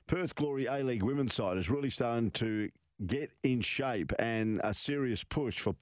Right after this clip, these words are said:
possibly the finals. They've gone four games without loss. They've won their last three, including a, a very impressive three one away win to ladder leader Western United.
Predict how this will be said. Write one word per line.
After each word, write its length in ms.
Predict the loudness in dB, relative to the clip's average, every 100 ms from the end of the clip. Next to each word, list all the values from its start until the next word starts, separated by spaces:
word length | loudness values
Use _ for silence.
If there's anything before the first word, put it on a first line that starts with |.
| _
possibly 520 | -2 -2 0 0 0 -4 -8 -18 -20 _
the 100 | -2
finals. 680 | -2 0 0 2 2 0 -4 -2
They've 240 | 0 0
gone 240 | 0 2 0
four 280 | 0 0 0
games 560 | 0 0 0 0 -4 -2
without 320 | 0 0 0
loss. 340 | 2 2 0
They've 200 | 0 0
won 260 | 2 2 2
their 140 | 2
last 400 | 0 0 0 -2
three, 480 | -2 0 2 2 0 -4 -16 -20 _
including 500 | -2 0 0 2 2
a, 140 | 2 0
a 80 | 0
very 380 | 2 0 0 0
impressive 500 | 0 0 0 0 -2
three 380 | -2 -2 0
one 220 | 0 0 2
away 420 | 2 2 0 0
win 420 | 2 4 4 2
to 260 | 2 0 0
ladder 300 | 0 2 2
leader 380 | 2 2 0 0 -2
Western 500 | -2 -2 -2 0 2
United. 560 | 2 2 2 0 -2